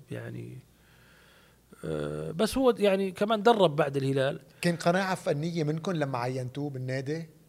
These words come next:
Speaker 1: يعني كانت قناعة فنية بالتأكيد من أعضاء الشرف ومننا.
Speaker 2: أو كان طمعًا بدعم الأمير أحمد بن سلطان؟
Speaker 1: لا، كان كل أعضاء الشرف موافقين على أنه يكون رئيس النادي باستثناء الأمير بندر محمد، الله يرحمه ويسكنه ويغفر له الجنة.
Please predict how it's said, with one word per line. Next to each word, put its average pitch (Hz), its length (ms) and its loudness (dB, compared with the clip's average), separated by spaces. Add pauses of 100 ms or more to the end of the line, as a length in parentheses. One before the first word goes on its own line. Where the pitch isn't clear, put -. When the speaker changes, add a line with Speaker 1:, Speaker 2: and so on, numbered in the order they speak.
(840)
Speaker 1:
يعني 330 200 4
كانت 320 280 4
قناعة 302 300 4
فنية 214 400 0
بالتأكيد 165 680 -6
من 175 100 -4
أعضاء 160 280 2
الشرف 139 420 -2
ومننا. 135 480 -6 (280)
Speaker 2:
أو 175 100 6
كان 185 180 2
طمعًا 165 340 6
بدعم 143 460 2
الأمير 143 440 -2
أحمد 131 280 -8
بن 123 100 -8
سلطان؟ 120 520 -10 (280)
Speaker 1:
لا، 208 140 -4
كان 180 180 -4
كل 247 180 -6
أعضاء 165 240 -2
الشرف 139 400 -6
موافقين 127 500 -8
على 110 240 -10
أنه 127 140 -10
يكون 123 300 -12
رئيس 123 300 -10
النادي 165 260 -6
باستثناء 170 400 -6
الأمير 147 200 -6
بندر 135 240 -8
محمد، 123 340 -12
الله 123 200 -12
يرحمه 120 320 -16
ويسكنه 120 300 -14
ويغفر - 300 -16
له 113 60 -8
الجنة. 131 360 -8